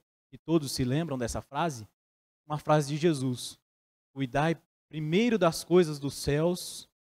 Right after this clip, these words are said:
que todas as outras vos serão acrescentadas." Buscai primeiro as coisas de Deus,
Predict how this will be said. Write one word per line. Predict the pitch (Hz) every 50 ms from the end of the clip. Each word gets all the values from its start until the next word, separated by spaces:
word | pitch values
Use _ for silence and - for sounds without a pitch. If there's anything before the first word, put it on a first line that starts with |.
| _ _ -
que | 165
todas | - - 190 208 202 190 180 151
as | 170 156 127 123
outras | 156 170 180 175 - 160 151
vos | 143 147 139
serão | - 151 135 127 131
acrescentadas." | 123 - 135 120 - 135 123 120 - 101 98 98 98 98 98 - - - - _ _ _ _ _ _ _
Buscai | - 131 120 - - 147 143 143
primeiro | - 139 139 143 151 170 196 180
as | 156 151 -
coisas | - 156 175 175 156 143
de | 131 147
Deus, | 127 120 147 170 190 185 143 - - - -